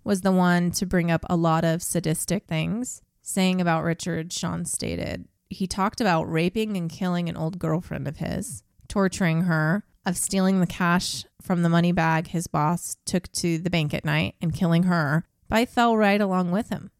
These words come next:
I enjoyed talking about this evil just as much as he did. We planned robberies and rapes and violence, never once with the intention of doing them. We'd just say, "Wouldn't it be a kick to do this?" And we'd laugh about it.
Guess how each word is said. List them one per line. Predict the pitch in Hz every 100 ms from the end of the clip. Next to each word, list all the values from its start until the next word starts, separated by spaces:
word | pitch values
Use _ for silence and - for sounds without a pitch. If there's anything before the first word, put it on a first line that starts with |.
| _
I | 196
enjoyed | 202 214 220
talking | - 180 208 240 196
about | 165 165
this | 170 -
evil | 175 170 175
just | 185 -
as | 175 170
much | 180 170
as | -
he | 208
did. | 220 160 202 - _ -
We | 208
planned | - 185 170
robberies | 170 185 202 202 202 202 190
and | 165
rapes | 170 202 -
and | 170 170
violence, | 175 190 196 202 - - -
never | 214 285 294
once | 190 165 208 185 170 -
with | 196
the | 185 175
intention | 165 - 175 - 165
of | 160 165 -
doing | 208 208 170 -
them. | - - 170 _ _ -
We'd | 196 180
just | 185 -
say, | 185 180 _ -
"Wouldn't | 269 269
it | 233
be | 254
a | 247
kick | - 269
to | -
do | 220 262
this?" | 262 262 175 -
And | 180
we'd | 180 175
laugh | 190 254 -
about | 165 143 -
it. | -